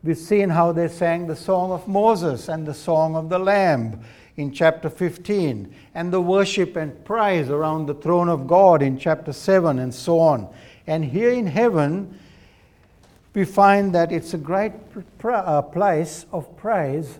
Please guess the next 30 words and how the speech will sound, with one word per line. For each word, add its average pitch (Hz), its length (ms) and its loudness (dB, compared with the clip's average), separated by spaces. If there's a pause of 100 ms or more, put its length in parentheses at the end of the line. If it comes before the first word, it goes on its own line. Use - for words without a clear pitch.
(120)
and 160 220 -4
worship. 170 580 -2 (840)
We, 180 220 -2
you 165 100 -6
know, 175 160 0
we 165 220 2
hear 165 180 2
people 160 380 -4
say, 143 480 -2 (340)
"Oh, 156 60 -6
I've 147 220 2
been 185 160 -2
to 175 100 -4
this 170 220 -2
church 180 480 -2
or 135 200 0
that 156 260 0
church, 185 580 0 (500)
and 143 380 -2
there's 143 220 -4
some 143 220 -8
great 165 380 -4
worship." 165 500 -6 (840)
Well, 156 460 -4 (240)
that's 127 240 -16
nothing 113 480 -14 (640)
compared 123 480 -14
to 123 80 -16
the 117 100 -14
worship 123 460 -10